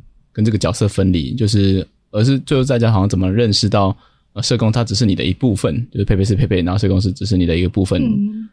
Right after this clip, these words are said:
Speaker 1: 我自己觉得最大的差别是，呃，我觉得你蛮肯认大家的经验这件事情，就是说，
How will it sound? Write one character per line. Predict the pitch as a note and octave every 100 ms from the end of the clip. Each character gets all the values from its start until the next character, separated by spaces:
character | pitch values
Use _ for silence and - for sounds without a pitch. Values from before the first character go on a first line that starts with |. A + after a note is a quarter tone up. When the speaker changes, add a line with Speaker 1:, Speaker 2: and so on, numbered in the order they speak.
| _
Speaker 1:
我 | -
自 | G#2+ F3
己 | B2+
觉 | G2
得 | F#2+ F#2+
最 | F#2+ B2
大 | A#2+ G#2+
的 | F#2+ F#2 F2+ -
差 | - G#2
别 | F#2+
是， | - A2 G#2 - _ _
呃， | G#2
我 | G2 G2+
觉 |
得 | B2
你 | G#2
蛮 | F#2+ F#2+ G2 B2 _ _
肯 | - - E2
认 | A2 A2
大 | F#2+
家 | F2+
的 | F2 E2
经 | - F#2
验 | F#2+ F2
这 | D2+
件 | F2
事 | F2+ F2
情， | - - B2 A2+
就 | G2
是 | F#2+
说， | F#2 F2